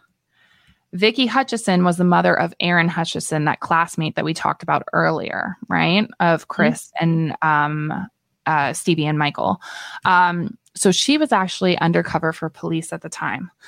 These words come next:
Speaker 1: looking for information on Damien Eccles and his possible involvement in the boys' murders,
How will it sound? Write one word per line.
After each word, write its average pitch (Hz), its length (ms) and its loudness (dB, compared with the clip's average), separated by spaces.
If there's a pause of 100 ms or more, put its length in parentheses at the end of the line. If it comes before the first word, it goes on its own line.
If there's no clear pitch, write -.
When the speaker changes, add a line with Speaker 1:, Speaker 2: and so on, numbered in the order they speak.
(280)
Speaker 1:
looking 196 300 2
for 240 160 2
information 170 800 0
on 160 180 0
Damien 156 480 -4
Eccles - 540 -4
and 170 100 2
his 170 140 2
possible 180 560 0
involvement 160 540 2
in 165 40 4
the 160 60 2
boys' 143 320 0
murders, 165 600 0